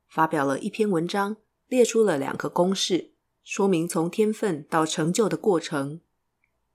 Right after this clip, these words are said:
第一个公式是：天分乘以努力等于技能。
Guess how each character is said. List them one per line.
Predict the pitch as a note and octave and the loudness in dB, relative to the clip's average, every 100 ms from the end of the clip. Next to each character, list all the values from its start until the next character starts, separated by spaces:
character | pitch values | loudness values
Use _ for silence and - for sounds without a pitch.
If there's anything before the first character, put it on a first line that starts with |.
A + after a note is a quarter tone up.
| _ | _
第 | - C#4+ | 4 6
一 | |
个 | C#4 G3+ | 6 4
公 | G#3 G#3 | 4 2
式 | - F#3+ | 2 -2
是： | F3 D#3+ D3 - _ _ _ | 0 0 -2 -4 _ _ _
天 | B3 B3 | 2 2
分 | B3+ C4 E3 - _ | 2 0 -2 -4 _
乘 | - E3+ F#3 | -6 -2 0
以 | G#3 | 2
努 | G3+ C#3 C#3 | 2 0 -2
力 | F#3+ D3+ - _ _ | -2 -4 -10 _ _
等 | E3 D#3 D3+ | -4 0 2
于 | E3 | 0
技 | - A3+ D#3+ | 0 0 0
能。 | D3 C#3 D#3 | 0 -4 -8